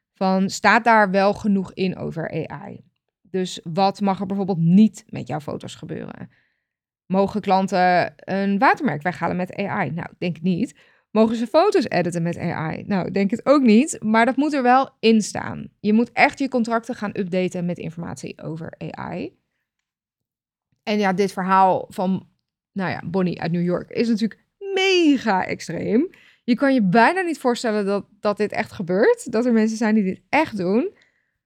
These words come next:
Maar dat is dus wel zo. Ze heeft zelfs trouwens meerdere accounts. Ook voor familiefotografie en accounts onder andere namen en zo. Nou, het is,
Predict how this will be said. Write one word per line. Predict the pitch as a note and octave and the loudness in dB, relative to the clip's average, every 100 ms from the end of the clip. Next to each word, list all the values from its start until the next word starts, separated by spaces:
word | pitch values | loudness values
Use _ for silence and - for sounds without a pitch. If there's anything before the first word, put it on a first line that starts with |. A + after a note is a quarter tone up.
| _ - | _ -4
Maar | E4+ | 0
dat | F#4+ - | 0 0
is | F#4+ | -6
dus | F#4+ | -2
wel | A#3 F#3+ | 0 0
zo. | G3+ A3 C4+ F4+ _ _ | 0 -2 -2 -6 _ _
Ze | G#3 G#3+ | -2 0
heeft | G#3 | 0
zelfs | - A3+ G#3+ - | 0 2 2 0
trouwens | G3 G3 | -2 0
meerdere | F#3 F#3+ G#3 G3+ | 4 4 2 -2
accounts. | - - D#3+ A#3 F#4+ - | -8 -6 -6 -6 -8 -8
Ook | G3 G3+ | -6 -6
voor | G#3+ | -8
familiefotografie | - F#3 G3 A#3+ B3 - - G#3+ A3 | -2 0 0 -2 -8 -14 -12 -8 -6
en | G#3 | -8
accounts | - G3+ G3 | -8 -8 -6
onder | - G3+ | -6 -6
andere | F#3+ F#3 | -4 -4
namen | E3+ F3+ G#3+ | -4 -4 -4
en | F#3+ | -6
zo. | F#3+ | -8
Nou, | E3+ - | -8 -8
het | - | -12
is, | - | -18